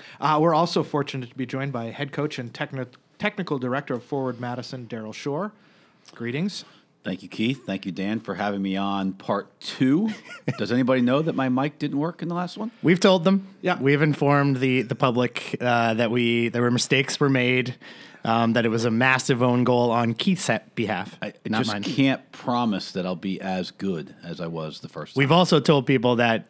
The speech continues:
Speaker 3: no kidding, we think it was probably the best <laughs> podcast
Speaker 1: <laughs> It
Speaker 3: we
Speaker 1: was,
Speaker 3: did, and we're,
Speaker 1: it was
Speaker 3: like,
Speaker 1: good.
Speaker 3: literally not blowing
Speaker 1: Yeah.
Speaker 3: smoke. I remember it ended and being like, "That was by far the best podcast we've ever done."
Speaker 1: Uh, although, addition by subtraction, no Neil this week. Neil is not joining us. He's off in Kansas City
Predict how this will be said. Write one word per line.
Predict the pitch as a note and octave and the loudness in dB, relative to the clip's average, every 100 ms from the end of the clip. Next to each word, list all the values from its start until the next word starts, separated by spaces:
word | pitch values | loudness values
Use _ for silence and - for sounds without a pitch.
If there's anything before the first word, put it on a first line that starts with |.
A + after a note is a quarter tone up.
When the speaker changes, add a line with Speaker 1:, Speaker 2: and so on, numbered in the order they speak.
| - | -2
Speaker 3:
no | C3+ B2+ | 2 2
kidding, | B2 C#3 A#2+ A2 G#2 G2 - | 2 0 2 0 -2 -6 -4
we | B2 | -4
think | - B2+ A2+ | 0 0 0
it | G#2 | 0
was | A#2+ A#2 A2+ | 0 0 -2
probably | - C#3+ C#3+ F#3 | 0 2 4 4
the | F3 | 6
best | C#3+ E3 - | 4 2 2
<laughs> | |
podcast | F3 F#3 - G3+ F3 | 2 2 4 2 4
Speaker 1:
<laughs> | |
It | |
Speaker 3:
we | F3+ F3+ | 4 4
Speaker 1:
was, | G3 | 4
Speaker 3:
did, | A#3+ | 4
and | F#3+ G3+ F#3+ | 6 6 6
we're, | F3+ | 6
Speaker 1:
it | E3+ | 6
was | F3+ | 4
Speaker 3:
like, | D#3+ | 6
Speaker 1:
good. | E3 | 6
Speaker 3:
literally | F3+ E3+ D#3 | 6 6 6
not | D#3 | 4
blowing | C3+ D3+ C3+ | 4 4 4
Speaker 1:
Yeah. | |
Speaker 3:
smoke. | - D3+ C3+ | 4 4 6
I | |
remember | D3 D#3+ C#3 | 4 4 4
it | C3+ | 4
ended | C#3 B2+ | 2 2
and | B2 | 2
being | C3 | 2
like, | A#2+ - - - | 2 -2 -4 2
"That | |
was | C#3+ | 2
by | A2+ A#2+ | 4 2
far | G#2 C#3+ A#2 | 4 4 4
the | |
best | A2+ A#2 - | 2 2 2
podcast | A#2+ G#2+ A#2 - | 2 2 0 0
we've | A2+ | 0
ever | A2+ G#2+ | 0 0
done." | A#2 G2+ A2 | 0 0 -2
Speaker 1:
Uh, | C#3+ | -2
although, | D#3 D#3 D#3 D3+ D3 | 0 0 2 0 0
addition | C#3+ D3+ D3+ D3+ | -4 -4 -4 -2
by | C3 B2 | -2 -4
subtraction, | B2 - C#3+ C#3 - B2+ B2 - _ _ _ _ - | -6 -6 -4 -4 -6 -8 -10 -16 _ _ _ _ -8
no | D3 D3+ | -4 -2
Neil | D3 D#3 C#3+ | -2 -2 -2
this | B2 A2 - | -4 -8 -6
week. | B2 - - | -8 -8 -12
Neil | B2+ C#3+ D3 | -8 -4 -4
is | C#3 - | -4 -4
not | C3+ C#3+ | -6 -4
joining | C3 A#2+ C#3+ | -6 -6 -8
us. | D3 | -8
He's | A2+ | -8
off | A#2+ A2+ | -8 -8
in | A#2+ | -10
Kansas | - A#2+ A#2+ | -10 -12 -12
City | - D3 C3+ C3+ B2 | -8 -6 -4 -6 -8